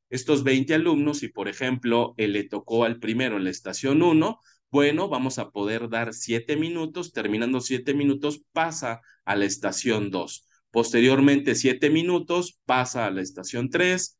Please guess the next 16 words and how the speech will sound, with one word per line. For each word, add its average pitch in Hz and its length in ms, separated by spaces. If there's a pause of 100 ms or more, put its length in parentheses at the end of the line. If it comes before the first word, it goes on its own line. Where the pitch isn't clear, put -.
siete 120 500
minutos, 151 640
pasa 123 320
a - 20
la 98 80
estación 123 500
cuatro, 190 440 (240)
y 147 100
así 143 260
sucesivamente 160 1080
hasta 117 340
que 117 100
el 117 80
alumno 139 480
pueda 131 380
completar 139 720